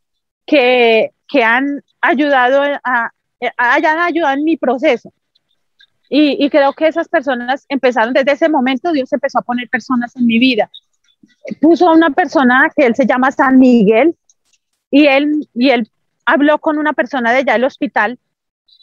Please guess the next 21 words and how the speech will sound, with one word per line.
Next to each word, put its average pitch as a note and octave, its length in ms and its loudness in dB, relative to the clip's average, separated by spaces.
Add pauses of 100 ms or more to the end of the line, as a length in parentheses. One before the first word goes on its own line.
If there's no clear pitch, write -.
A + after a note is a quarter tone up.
(180)
porque D4+ 180 -2
a C#4+ 40 0
mí B3+ 120 -2
me B3+ 120 0
tenían D#4 280 0
en C#4 120 -2
urgencias. D4+ 720 -2 (1200)
Y C4+ 140 0
cuando A#3+ 520 2
uno C4 240 0
está D#4 200 -2
en D4 80 -2
urgencias, D4+ 400 -2
a D4 60 0
uno A#3+ 240 -2
lo C4 140 0
dejan A#3+ 280 0
en B3 120 -4
una A3 180 -4
sola A#3 260 -2
posición. A3 600 -4